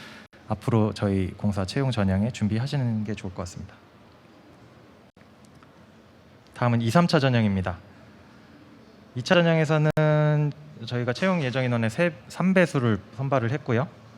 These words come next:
어, 공통적으로 인성검사와 엔씨에스를 치르는데, 인성검사는,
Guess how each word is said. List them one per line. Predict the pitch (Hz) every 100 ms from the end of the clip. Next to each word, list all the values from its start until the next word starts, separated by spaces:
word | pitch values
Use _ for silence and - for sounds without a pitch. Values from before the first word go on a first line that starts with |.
| - - - - - - -
어, | 95 95 95 92 95 -
공통적으로 | - 131 165 156 151 143 143 139 139
인성검사와 | 120 123 135 160 156 135 131 123 120 117 107 - - - 113 120 120 104
엔씨에스를 | 117 123 156 - 135 123 113 107 104 101 95 92
치르는데, | - 147 139 95 113
인성검사는, | 98 110 135 - 120 113 110 113 117 110